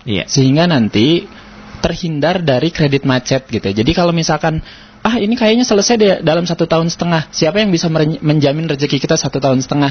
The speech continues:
Speaker 2: gitu?
Speaker 1: Betul.
Speaker 2: Jadi artinya kita harus kembali lagi back to basic, kemampuan kita seperti apa. Nah, ini di sini sudah bisa digambarkan sedikit kalau misalkan kita punya cicilan dua juta lima puluh, itu kurang lebih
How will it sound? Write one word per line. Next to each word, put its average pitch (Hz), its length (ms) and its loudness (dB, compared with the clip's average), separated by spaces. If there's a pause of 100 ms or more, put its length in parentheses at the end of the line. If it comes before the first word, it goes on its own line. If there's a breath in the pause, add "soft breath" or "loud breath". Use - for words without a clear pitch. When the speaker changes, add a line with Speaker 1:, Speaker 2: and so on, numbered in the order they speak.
Speaker 2:
gitu? 107 160 -2
Speaker 1:
Betul. 101 120 0
Speaker 2:
Jadi 160 60 2
artinya 156 460 2
kita 175 240 0
harus - 80 -6
kembali 151 320 2
lagi 139 240 0
back 151 160 -2
to 143 120 -2
basic, 131 360 0 (320 loud breath)
kemampuan 151 480 2
kita 147 240 -2
seperti - 400 -2
apa. 139 320 -2 (460 loud breath)
Nah, 151 160 2
ini 165 180 0
di 196 80 2
sini 185 220 2
sudah 175 260 2
bisa 160 240 -2
digambarkan 156 560 0
sedikit 156 320 0
kalau 151 240 0
misalkan 160 480 0 (400 loud breath)
kita 160 220 0
punya 180 240 0
cicilan 156 720 2
dua 139 640 2
juta 139 320 0
lima 143 240 -2
puluh, 151 480 2
itu 165 240 0
kurang 165 320 0
lebih 156 320 0